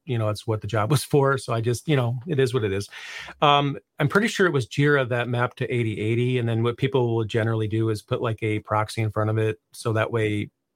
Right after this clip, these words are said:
you know, if you're going to the Jira site for your company, or I don't really know if many home lab people run this, but you would just put colon eighty eighty at the end. Um, I've,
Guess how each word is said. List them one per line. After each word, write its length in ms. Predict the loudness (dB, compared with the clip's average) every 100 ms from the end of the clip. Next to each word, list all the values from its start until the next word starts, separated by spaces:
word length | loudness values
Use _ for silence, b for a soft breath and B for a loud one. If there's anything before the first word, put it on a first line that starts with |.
| -4
you 100 | 0
know, 100 | 0
if 100 | 0
you're 80 |
going 240 | 0 2 2
to 100 | 0
the 80 | 0
Jira 320 | 2 2 0
site 380 | 0 0 0 -6
for 180 | _ -2
your 140 | 0 0
company, 480 | -2 0 0 2
or 220 | 2 0 -4 -10 -12
I 120 | -2 0
don't 100 | 2
really 220 | 0 0
know 100 | 0
if 80 | -2 -2
many 220 | 0 2
home 220 | 2 2
lab 180 | 2 0
people 220 | -2 0
run 200 | 2 2
this, 220 | 2 0 0
but 200 | 2 2 B B B B 4
you 100 | 6
would 60 |
just 200 | 6 4
put 240 | 4 4 4
colon 340 | 4 4 4
eighty 240 | 0 -2
eighty 220 | -2 0 0
at 80 |
the 100 | 0
end. 260 | 0 0 -2 b b b b _
Um, 400 | 2 2 2 -2 -6 _
I've, 340 | 4 4 2